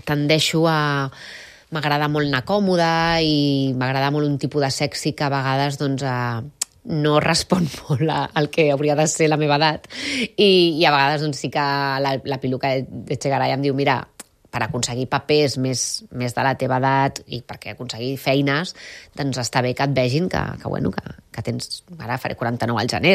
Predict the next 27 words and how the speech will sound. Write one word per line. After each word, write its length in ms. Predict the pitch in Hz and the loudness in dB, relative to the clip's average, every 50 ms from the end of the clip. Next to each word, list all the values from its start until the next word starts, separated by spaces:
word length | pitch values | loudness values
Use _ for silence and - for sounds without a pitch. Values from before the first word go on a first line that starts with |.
| 151 123 | 4 4
saps? 160 | - 135 135 | 2 2 2
Vull 160 | 151 156 131 | 2 2 2
dir 140 | 131 143 135 | 2 2 2
que 80 | 151 147 | 2 0
ja 140 | 117 107 127 143 | 0 0 -2 -4
estic 260 | 131 - - 139 139 | -4 -2 -2 0 0
aquí 160 | 151 143 160 160 175 | 0 0 0 2 2
al, 220 | 185 185 - 151 147 | 2 2 2 0 0
als 160 | 147 143 - | 0 -2 -2
cinquanta." 460 | 143 131 131 - 175 202 185 170 139 131 - - - - - - - - _ | -2 -2 0 0 0 2 2 0 0 -2 -4 -12 -14 -14 -14 -14 -16 -12 _
I 140 | - 214 208 196 190 185 175 175 | 2 4 6 6 6 6 8 8
a 80 | 170 165 | 8 6
vegades, 400 | 165 156 160 165 170 175 170 170 | 6 6 6 4 4 4 2 0
doncs, 220 | 180 175 165 156 165 | 0 -2 0 0 0
jo, 80 | 165 | 0
doncs, 160 | 160 175 165 151 | 2 2 0 0
bueno, 300 | 151 135 127 127 127 139 | 0 -2 -2 -2 -4 -4
la 140 | 135 135 135 | -4 -2 0
meva 140 | 143 139 135 | 0 0 0
forma 300 | - 165 147 147 147 143 147 | 0 0 0 2 2 2 4
de 80 | 143 | 4
vestir, 340 | 147 135 - - - 170 156 151 147 143 | 2 0 -2 0 0 2 4 4 4 4
de 80 | 147 135 | 2 0
ser, 260 | - - 170 156 151 147 151 151 147 | 0 2 2 4 4 6 4 4 2
és 100 | 143 151 | 2 0
massa 300 | 147 135 - 156 147 143 | -2 -2 0 0 0 2
juvenil. 540 | 127 151 147 147 151 160 156 147 151 180 196 | 2 2 2 2 2 2 0 0 0 -2 -4